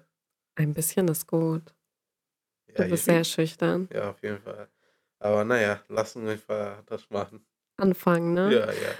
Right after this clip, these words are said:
Speaker 1: Also Derlin und ich haben nämlich schon darüber geredet, dass wir so gerne das Jahr Revue passieren lassen wollen. Wir wissen ehrlich gesagt noch nicht, wann, wann soll der Podcast online kommen? Am ersten? Weil die
Speaker 2: Weiß
Speaker 1: wi-,
Speaker 2: ich
Speaker 1: Leute
Speaker 2: nicht.
Speaker 1: wissen noch gar nichts von.
Speaker 2: Ja, weiß ich nicht.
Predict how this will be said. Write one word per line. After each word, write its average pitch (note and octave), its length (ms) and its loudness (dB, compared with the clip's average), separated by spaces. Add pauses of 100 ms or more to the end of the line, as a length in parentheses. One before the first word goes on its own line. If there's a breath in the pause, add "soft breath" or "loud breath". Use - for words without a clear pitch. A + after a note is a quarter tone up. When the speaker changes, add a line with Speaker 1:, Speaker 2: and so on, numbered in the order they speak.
(260 loud breath)
Speaker 1:
Also G3 260 8
Derlin A3 380 8
und A3 160 8
ich G3+ 160 2
haben G3 180 4
nämlich F#3 300 2
schon F3+ 180 2
darüber F3 280 2
geredet, F3 440 0
dass E3+ 240 0
wir E3+ 440 2
so - 140 -8
gerne F3+ 260 4
das F3 240 0
Jahr F#3 240 4
Revue F#3 380 4
passieren G3+ 460 2
lassen F#3+ 480 2
wollen. F#3 380 4 (360 soft breath)
Wir F3+ 140 0
wissen F#3+ 240 6
ehrlich F3+ 260 2
gesagt F#3 240 4
noch F3+ 120 4
nicht, F3 200 0
wann, F3 140 0 (100)
wann F3 160 -6
soll F#3 140 4
der F3+ 80 2
Podcast - 460 -2
online G#3 340 -2
kommen? - 180 -6
Am E3 140 0
ersten? - 580 -2
Weil E3 140 4
die E3 100 2
Speaker 2:
Weiß D#3+ 80 2
Speaker 1:
wi-, F3 120 4
Speaker 2:
ich - 40 -4
Speaker 1:
Leute F#3 240 4
Speaker 2:
nicht. F3 80 0
Speaker 1:
wissen A3+ 180 0
noch E3+ 140 0
gar E3+ 160 -2
nichts - 280 -8
von. F3 280 -2 (340)
Speaker 2:
Ja, G2 200 -12
weiß G2 140 -6
ich - 200 -20
nicht. F2+ 240 -20